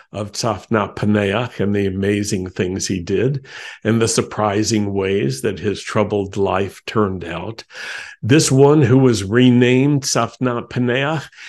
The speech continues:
he's more familiar to us by his given name, Joseph or Yosef. Joseph, the son of Jacob, Joseph, the son of Israel, the patriarch,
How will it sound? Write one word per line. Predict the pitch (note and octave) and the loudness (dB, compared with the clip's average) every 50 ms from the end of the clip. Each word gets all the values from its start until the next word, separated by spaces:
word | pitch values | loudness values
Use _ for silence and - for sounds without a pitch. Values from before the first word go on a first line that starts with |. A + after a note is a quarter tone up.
| - - _ | -20 -18 _
he's | - E3 F3 D#3 C3 | -4 0 0 0 0
more | C#3 C#3+ D3 D#3 E3 F#3+ F3 | 0 0 0 2 2 0 0
familiar | D#3+ - - C#3 C#3 C3+ C3 C3 C#3 D#3+ F3 E3 C#3 C3 | -4 -6 -8 -4 -2 0 2 2 2 2 0 0 0 0
to | B2 - - D3+ E3 G3 G3+ | -2 -2 -2 -2 -2 0 0
us | D3 A#2 B2+ B2 - - _ - - - _ _ | -2 -2 -4 -6 -10 -14 _ -20 -20 -20 _ _
by | - C#3 D3 C#3+ | -8 -4 -4 -2
his | B2 C3+ C3 A#2+ G2+ | 0 0 0 0 -2
given | G2+ G#2+ C3+ D#3 E3 D#3+ D#3+ C3+ C3 B2 | -6 -4 -4 -4 -2 -2 -2 -2 -2 -4
name, | A#2 G2+ F2 E2 D#2+ D#2 D2+ - - _ _ _ _ _ _ | -4 -6 -10 -12 -14 -16 -20 -20 -20 _ _ _ _ _ _
Joseph | - - D#3 D#3+ D#3+ - - - E2 - - _ _ _ _ _ _ _ _ _ _ _ _ _ _ - | -4 -2 0 0 0 0 -2 -8 -10 -12 -20 _ _ _ _ _ _ _ _ _ _ _ _ _ _ -8
or | A2 A#2 | -6 -4
Yosef. | A#2 A2 A2 C3+ D3 D3 C3 - - - F#2+ - - _ _ _ _ _ - _ _ _ | -4 -2 -2 0 0 0 0 -2 -6 -8 -8 -12 -16 _ _ _ _ _ -20 _ _ _
Joseph, | - - E3+ F3+ E3 - - - G#2 G2 - - - - _ _ _ - | -4 0 2 2 2 0 -2 -6 -8 -10 -12 -20 -20 -20 _ _ _ -6
the | C3 B2 | -6 -6
son | - - - - C#3+ D3 E3 F3+ G3 | -6 -6 -4 -2 -2 0 0 0 0
of | G3+ G3+ D#3+ | -2 -2 -4
Jacob, | C#3 D3 B2+ A#2+ G#2+ - - C3 - - - | -4 -4 -2 -2 -4 -6 -6 -8 -8 -8 -8
Joseph, | - - F3 - E3 E3 - F#3 E3+ - | -6 -2 2 2 2 2 0 -2 -2 -2
the | F3 | -4
son | - - - C3+ C3 D#3+ G#3 | -4 0 0 0 2 2 0
of | G#3+ F3 G#3 | 0 2 0
Israel, | A3+ A3+ F#3+ D3+ B2+ A#2+ G#2 F2 G2+ A#2+ | 0 0 0 -2 -4 -4 -4 -4 -4 -6
the | C3 | -8
patriarch, | C3+ C3+ D#3+ F#3 G#3 G3+ - - D3+ G#2+ E2 D#2 D2 - _ - | -6 -4 -4 -4 -4 -4 -6 -6 -6 -6 -6 -10 -14 -18 _ -20